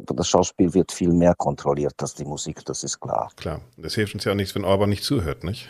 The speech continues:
Speaker 2: Also <laughs> und im Konzert sitzt, das ist ja. Was würde Haydn denn
Speaker 1: Mhm.
Speaker 2: dazu sagen? Der wür-, würde,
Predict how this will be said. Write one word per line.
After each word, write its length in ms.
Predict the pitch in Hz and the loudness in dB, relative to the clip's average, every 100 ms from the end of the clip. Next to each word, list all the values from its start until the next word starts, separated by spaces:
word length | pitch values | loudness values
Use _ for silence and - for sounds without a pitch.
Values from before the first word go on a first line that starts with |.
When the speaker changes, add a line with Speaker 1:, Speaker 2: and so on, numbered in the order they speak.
| - | -12
Speaker 2:
Also 280 | 90 90 82 - - - - | -6 -4 -6 -10 -14 -6 -2
<laughs> 1300 | - - - 160 123 - - - - - - 165 - | -2 -2 0 0 2 2 2 -6 -16 -12 -4 0 2
und 140 | 113 | 0
im 160 | 123 113 | 0 0
Konzert 480 | 117 123 127 127 | 2 4 4 4
sitzt, 240 | 101 85 101 | -4 -4 -4
das 80 | 101 | -4
ist 160 | 104 | 0
ja. 60 | 107 - - - | -2 -2 -10 4
Was 180 | 147 135 | 6 8
würde 240 | 185 180 | 8 10
Haydn 280 | 147 190 190 | 8 6 6
denn 100 | 156 | 8
Speaker 1:
Mhm. 60 | 131 | 8
Speaker 2:
dazu 200 | 98 120 | 6 4
sagen? 340 | 110 104 98 | 6 6 6
Der 140 | 113 131 | 4 6
wür-, 180 | 156 | 6
würde, 200 | 143 165 | 4 2